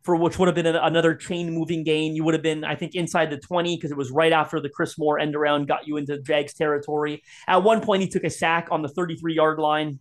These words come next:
Jacksonville's thirty-three yard line, that knocked him out of field goal range. They had to punt. They had to burn two first half timeouts due to operational issues. Didn't look like they were gonna get the playoff in time.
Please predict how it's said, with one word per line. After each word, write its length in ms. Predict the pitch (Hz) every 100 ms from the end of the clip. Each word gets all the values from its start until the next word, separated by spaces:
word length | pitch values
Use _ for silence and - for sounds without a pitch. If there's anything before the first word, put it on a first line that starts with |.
| -
Jacksonville's 380 | 151 143 147 139
thirty-three 320 | 151 131 151
yard 180 | 143 143
line, 140 | 147
that 100 | 143
knocked 220 | 147 151
him 80 | 156
out 80 | 143
of 80 | 139
field 240 | 165 147
goal 180 | 156 151
range. 280 | 151 151 135
They 80 | 143
had 120 | 139
to 60 | 135
punt. 340 | - 165 - - - - -
They 80 |
had 120 | 185 196
to 80 |
burn 240 | 175 180 160
two 200 | 208 196
first 280 | 196 175 180
half 240 | 160 -
timeouts 460 | 170 156 151 156 -
due 120 | 156
to 60 |
operational 680 | 151 147 160 151 143 160 147
issues. 360 | 156 - 160 139
Didn't 180 | 165 151
look 140 | 147
like 100 | 151
they 80 | 143
were 80 | 147
gonna 100 | 139
get 140 | 139
the 60 | 139
playoff 440 | - 151 143 139
in 120 | 147 135
time. 480 | 151 143 143 143